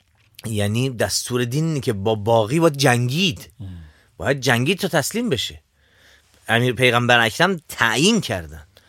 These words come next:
Speaker 1: چنان بازی رو گردون معاویه، نه اون زمان. چندی قبل یه کلیپی داشتم می‌دیدم، یکی از همین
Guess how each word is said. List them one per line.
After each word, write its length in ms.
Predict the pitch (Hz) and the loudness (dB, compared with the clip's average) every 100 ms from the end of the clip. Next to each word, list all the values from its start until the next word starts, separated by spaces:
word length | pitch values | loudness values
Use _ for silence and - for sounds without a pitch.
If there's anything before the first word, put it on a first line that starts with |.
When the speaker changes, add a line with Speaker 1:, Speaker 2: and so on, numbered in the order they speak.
| _ _ _ _ | _ _ _ _
Speaker 1:
چنان 640 | - - 147 151 196 214 | -4 -2 -2 0 0 2
بازی 380 | 180 170 139 147 | 4 4 2 0
رو 80 | 143 | 0
گردون 540 | 113 123 113 110 123 | 2 0 0 -2 -4
معاویه، 720 | 110 107 107 98 110 131 139 151 _ _ _ _ - | -2 -2 -4 -4 -4 -6 -6 -14 _ _ _ _ -4
نه 260 | 147 214 | 2 4
اون 220 | 226 208 | 4 2
زمان. 460 | 165 135 120 107 92 - _ _ | 2 2 2 0 -4 -10 _ _
چندی 380 | - 156 185 185 | -4 -2 -2 -4
قبل 200 | 180 175 | -2 -2
یه 80 | 185 | -4
کلیپی 380 | - 156 190 196 | -8 -8 -6 -4
داشتم 300 | 170 - 147 | -4 -4 -6
می‌دیدم، 400 | 147 147 160 147 | -8 -8 -8 -8
یکی 200 | 139 147 | -8 -6
از 160 | 127 | -6
همین 320 | 120 120 123 | -8 -10 -12